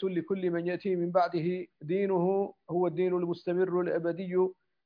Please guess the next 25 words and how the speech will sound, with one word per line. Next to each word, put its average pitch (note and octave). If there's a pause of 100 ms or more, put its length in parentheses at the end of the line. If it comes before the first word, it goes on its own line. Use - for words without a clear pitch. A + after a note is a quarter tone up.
(140)
الذي F3+
يصلح F3+
لكل F3+
زمان F3
ومكان، F#3 (500)
دينه G3
دين F#3+
شمولي G3 (220)
يغطي F#3
كل G3
حاجات F#3
الإنسان، F#3+ (460)
فلا F#3
بد F#3+ (200)
أن F3
تطبقه F#3+ (220)
في F3
مجال F3+
السياسة، F3+
وفي E3+
مجال F3
الاقتصاد، F3
وفي E3+
مجال F3
الاجتماع، F3